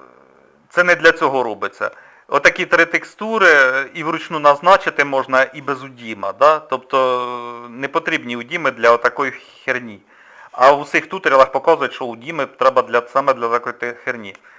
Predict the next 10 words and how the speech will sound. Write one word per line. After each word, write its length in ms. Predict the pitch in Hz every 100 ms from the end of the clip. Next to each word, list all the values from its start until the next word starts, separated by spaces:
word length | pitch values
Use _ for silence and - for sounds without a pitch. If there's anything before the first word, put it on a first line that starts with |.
| _ _
Друга 300 | 120 185 175
фішка 340 | 175 - -
є, 240 | 147 147 143 -
яка 300 | 139 135 127
щас 220 | 139 131
покажу. 600 | - 123 123 123 120 117 _ _ _ _ _ _ _ _ _ _ _ _ _ _ _ _ _ _ _ _ _ _ _ _ _ _ _ _ _ _ _ _ _ _ _ _ _ _ _ _ _ _ _ _
От 180 | 135 -
типа 220 | 143 135
така. 420 | 135 131 120 98 - _ _ _ _ _ _ _ _ _ _ _ _ _ _ _ _ _ _ _ _ _ _ _ _ _ _
Так. 360 | - - -